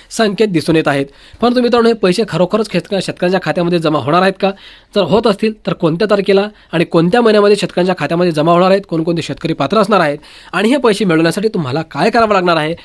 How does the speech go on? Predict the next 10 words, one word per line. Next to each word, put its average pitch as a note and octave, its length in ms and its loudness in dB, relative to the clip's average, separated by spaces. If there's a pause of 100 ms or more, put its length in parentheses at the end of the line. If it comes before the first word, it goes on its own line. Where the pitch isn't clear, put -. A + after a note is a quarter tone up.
(220)
सविस्तर A3 440 0
माहिती G3 240 2
व्हिडिओच्या E3+ 340 0
माध्यमातून D3 400 -4
समजून C#3+ 320 -2
घेणार F3+ 180 4
आहोत. F#3 140 2 (320)
व्हिडिओ F#3+ 220 2
शेवटपर्यंत G#3 400 0
बघा F#3+ 260 0